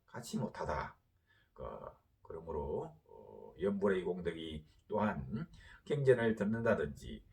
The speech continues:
경전 강의하는 공덕에 비해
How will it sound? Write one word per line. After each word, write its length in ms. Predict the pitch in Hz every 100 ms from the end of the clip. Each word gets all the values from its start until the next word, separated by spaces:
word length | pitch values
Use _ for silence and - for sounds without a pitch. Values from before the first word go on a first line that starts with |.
| - -
경전 420 | 113 104 95 90
강의하는 540 | - 101 123 123 123 113
공덕에 420 | 120 107 95 92
비해 580 | 80 85 - 82 143